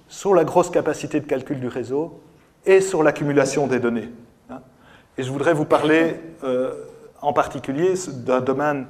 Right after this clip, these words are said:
que je ne traduis pas en français, qu'on laisse en anglais, qui s'appelle le machine learning. Le machine learning, c'est la discipline qui étudie comment programmer les ordinateurs pour faire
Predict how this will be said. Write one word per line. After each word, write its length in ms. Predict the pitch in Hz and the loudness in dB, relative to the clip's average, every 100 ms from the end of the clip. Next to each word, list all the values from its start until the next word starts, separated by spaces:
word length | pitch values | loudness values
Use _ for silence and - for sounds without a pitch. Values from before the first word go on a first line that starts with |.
| - - _ | -16 -20 _
que 100 | 127 | -10
je 120 | 127 | -6
ne 240 | 127 123 | -6 -6
traduis 340 | 120 - 135 139 | -10 -4 -2 2
pas 120 | 160 | 4
en 60 | 143 | 4
français, 440 | - 127 - 165 | 2 -4 -2 -4
qu'on 140 | 160 | -2
laisse 220 | 127 131 - | -2 -2 -2
en 100 | 123 | -4
anglais, 320 | 117 147 175 - - - - | -2 -2 -4 -8 -18 -20 -16
qui 100 | - | -2
s'appelle 260 | 147 160 | 0 2
le 120 | 147 139 | 4 6
machine 480 | 160 170 208 180 | 6 4 0 2
learning. 500 | 160 147 139 123 - - - _ _ _ | 4 4 2 -2 -4 -16 -20 _ _ _
Le 120 | 131 | -6
machine 420 | 135 156 170 220 170 | 2 2 2 0 0
learning, 340 | 147 165 196 | 0 0 -4
c'est 160 | - 147 | -2 0
la 100 | 139 | 2
discipline 680 | 160 - 208 - 202 208 202 - - - _ | 0 -4 -6 -4 -4 -4 -6 -16 -20 -20 _
qui 140 | - | 0
étudie 380 | 156 160 165 190 | 0 0 -4 -2
comment 280 | - 175 170 | 0 2 2
programmer 560 | - 202 160 185 190 | 2 2 4 4 6
les 180 | 180 156 | 4 4
ordinateurs 800 | 156 143 147 139 151 175 196 196 - - _ _ _ | 0 0 0 0 0 0 0 -6 -16 -20 _ _ _
pour 200 | 156 - | -6 -2
faire 340 | 170 165 - | 4 6 4